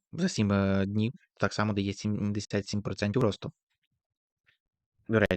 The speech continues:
Solana, це в нас є капіталізація в двісті вісім мільярдів доларів.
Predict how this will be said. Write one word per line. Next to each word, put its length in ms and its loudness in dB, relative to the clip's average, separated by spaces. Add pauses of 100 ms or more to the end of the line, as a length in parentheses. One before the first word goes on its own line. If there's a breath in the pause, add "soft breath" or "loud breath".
Solana, 280 4
це 140 -2
в 40 2
нас 220 0
є 160 2
капіталізація 640 -2
в 40 0
двісті 520 2
вісім 640 0
мільярдів 560 2
доларів. 360 2